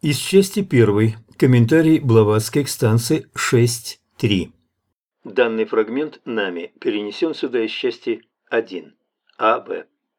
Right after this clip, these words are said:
Говоря об элементах, всегда упрекают древних в том, что они предполагали,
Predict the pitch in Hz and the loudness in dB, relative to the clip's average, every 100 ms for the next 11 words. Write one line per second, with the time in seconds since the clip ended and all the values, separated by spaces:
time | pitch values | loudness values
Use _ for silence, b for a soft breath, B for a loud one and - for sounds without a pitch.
0 | _ _ _ _ _ _ _ _ _ _ | _ _ _ _ _ _ _ _ _ _
1 | _ _ _ _ _ - 131 135 156 202 | _ _ _ _ _ 2 6 8 8 6
2 | 208 151 123 113 107 95 92 87 120 - | 4 2 4 4 4 2 -2 -2 -4 0
3 | 123 101 95 95 - 123 123 120 156 151 | 0 2 0 -2 -2 2 2 4 4 4
4 | 113 113 127 120 113 - 180 - - 107 | 4 2 4 4 2 2 0 0 0 2
5 | 120 117 127 117 - 107 92 90 107 156 | 2 2 0 0 0 0 0 0 0 0
6 | 98 | -2